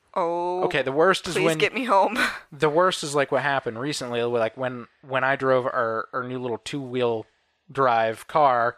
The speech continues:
Speaker 2: to work, and in the morning, just a little bit of sprinkly rain. Nothing had happened. It was, all the roads were fine.
Speaker 1: <laughs> It was
Speaker 2: And
Speaker 1: like
Speaker 2: then
Speaker 1: a
Speaker 2: it blizzarded.
Speaker 1: whiteout.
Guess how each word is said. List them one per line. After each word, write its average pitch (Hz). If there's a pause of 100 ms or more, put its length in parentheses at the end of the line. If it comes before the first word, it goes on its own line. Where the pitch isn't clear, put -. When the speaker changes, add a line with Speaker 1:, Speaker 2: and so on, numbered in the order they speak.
(120)
Speaker 2:
to 170
work, 147
and 147
in 139
the 135
morning, 156 (440)
just -
a 277
little 269
bit 269
of 262
sprinkly 254
rain. 226
Nothing 160
had 151
happened. 160
It 139
was, 131
all 135
the 151
roads 147
were 139
fine. 147
Speaker 1:
<laughs> - (360)
It -
was 523
Speaker 2:
And 285
Speaker 1:
like 311
Speaker 2:
then -
Speaker 1:
a 220
Speaker 2:
it 214
blizzarded. 247 (100)
Speaker 1:
whiteout. 185